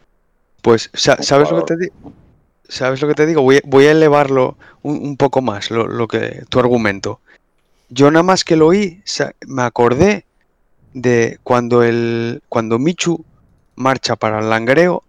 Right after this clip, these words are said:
Speaker 1: a entrenar y a jugar para ver si se c-, consigue recuperar para poder fichar por un grande.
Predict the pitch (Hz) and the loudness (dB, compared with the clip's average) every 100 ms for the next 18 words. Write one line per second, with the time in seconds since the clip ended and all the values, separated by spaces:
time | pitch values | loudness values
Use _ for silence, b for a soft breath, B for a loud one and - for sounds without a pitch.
0 | _ 120 117 110 113 131 139 117 107 - | _ -4 -4 -4 -4 -2 0 0 -2 -4
1 | 113 160 202 _ _ _ _ _ _ _ | 2 2 2 _ _ _ _ _ _ _
2 | _ - 123 117 120 160 - 127 - 120 | _ -4 0 2 4 2 0 -2 -2 -4
3 | 107 - - 117 - 180 208 180 156 139 | -6 -8 -8 -4 -2 0 2 0 -4 -2
4 | 143 190 262 _ _ 131 123 120 120 135 | 0 -2 -6 _ _ -4 -2 0 -2 -2
5 | - 127 165 139 120 127 113 101 101 113 | -4 -2 -2 -2 -6 -4 -2 -2 -6 -14